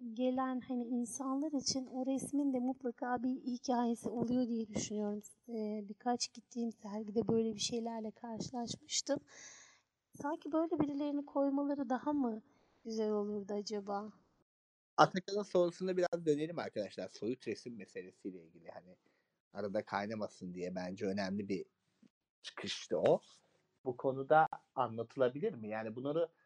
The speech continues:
Speaker 2: dokundursan da, da bir şey anlamayabilirsin. Öyle bir durum da var arkadaşlar. O, o tür, şimdi resim öyle bir şey ki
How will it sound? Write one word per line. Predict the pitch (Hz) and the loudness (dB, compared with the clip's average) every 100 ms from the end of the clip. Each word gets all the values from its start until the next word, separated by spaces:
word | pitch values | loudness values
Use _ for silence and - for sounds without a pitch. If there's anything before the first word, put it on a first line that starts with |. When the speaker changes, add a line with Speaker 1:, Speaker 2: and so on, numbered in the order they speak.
| _ _ _ - | _ _ _ 2
Speaker 2:
dokundursan | 123 - 151 160 160 185 196 | 2 2 0 0 0 2 2
da, | 190 | 4
da | 160 123 | 2 2
bir | |
şey | 117 123 | 0 0
anlamayabilirsin. | 117 113 110 104 101 92 - - | 0 -4 -4 -4 -6 -10 -12 -6
Öyle | 95 104 101 | -2 -2 -2
bir | |
durum | 110 117 120 | 0 0 0
da | 80 | -4
var | 80 | -6
arkadaşlar. | - - 98 - 80 | -6 -4 -4 -6 -8
O, | 78 101 | -6 -4
o | - 107 | -4 -2
tür, | - - - - - - | 0 -2 -6 -18 -20 -2
şimdi | 117 | 4
resim | 107 117 - 208 214 | 6 6 4 2 8
öyle | 123 139 214 | 8 8 4
bir | |
şey | - 269 | 0 -2
ki | - - - | -2 -10 -20